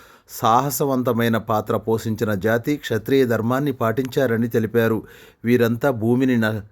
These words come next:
కష్టాన్ని, ధర్మాన్ని నమ్ముకున్నారని, ఈ బాధలన్నీ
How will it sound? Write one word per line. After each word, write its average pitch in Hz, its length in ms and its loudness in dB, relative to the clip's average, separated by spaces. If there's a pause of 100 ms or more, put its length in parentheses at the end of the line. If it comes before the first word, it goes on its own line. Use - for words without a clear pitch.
(140)
కష్టాన్ని, 123 500 0
ధర్మాన్ని 113 520 0
నమ్ముకున్నారని, 113 840 0 (380)
ఈ 123 120 4
బాధలన్నీ 131 680 2